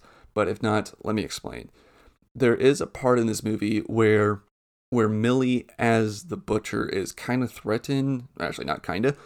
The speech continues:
she is threatened with gang rape, and because she's the fucking butcher in this body, she's able to fight them off and kill them, and she specifically kills one of them with a big-ass chainsaw to the crotch,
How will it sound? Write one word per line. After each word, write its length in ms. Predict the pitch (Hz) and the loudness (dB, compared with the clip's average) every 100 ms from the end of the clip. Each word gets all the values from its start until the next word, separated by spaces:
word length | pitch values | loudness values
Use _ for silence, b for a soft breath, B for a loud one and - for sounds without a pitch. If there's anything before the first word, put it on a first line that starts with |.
| B B | B B
she 300 | - 101 - | -10 -10 -6
is 280 | - 240 - | 0 0 -2
threatened 580 | - 80 - 87 82 82 | -4 -4 -4 -8 -8 -8
with 260 | 78 78 - _ _ - - | -6 -6 -8 _ _ -20 -12
gang 260 | - 87 92 | -6 -6 -6
rape, 380 | 73 73 78 - B B B - | -8 -8 -8 -14 B B B 0
and 520 | 113 107 104 104 - - - - - | 2 2 2 -2 -6 -12 -20 -20 -10
because 320 | 113 117 95 | -4 -2 -2
she's 200 | - - | -4 -6
the 80 | - | -8
fucking 360 | - - 87 73 | -6 -6 -8 -6
butcher 400 | 101 - 73 76 | -6 -6 -8 -6
in 140 | 82 | -8
this 160 | 73 - | -10 -10
body, 420 | 76 76 73 - | -6 -6 -6 -8
she's 300 | - 95 - | -8 -8 -4
able 300 | 110 - 101 | -4 -2 -6
to 300 | - 104 104 | -4 -6 -6
fight 300 | - 101 101 | -6 -6 -6
them 140 | 92 | -6
off 240 | 73 - - | -6 -6 -8
and 200 | - - | -12 -14
kill 280 | - 196 202 | -8 -6 -4
them, 360 | 185 202 196 B B B B | -4 -4 -4 B B B B
and 120 | 123 117 | 0 2
she 140 | 120 | 0
specifically 640 | - 123 - 202 - 160 | -2 -2 0 0 -2 -4
kills 340 | 135 - 131 117 | -4 2 2 2
one 180 | 110 | 0
of 60 | 110 | 2
them 240 | 107 107 | 2 0
with 280 | 98 107 - - | 0 0 -2 -4
a 240 | 113 110 - - | -2 -4 -8 -6
big-ass 480 | - 113 120 123 - | -2 0 2 0 -4
chainsaw 880 | - - 110 113 110 - 104 110 104 b b b - | -8 -2 0 0 0 -4 -2 -4 -4 b b b -2
to 320 | 135 127 131 | 4 6 6
the 120 | 98 | 2
crotch, 600 | - 104 85 69 - - | -2 -4 -2 -2 -6 -12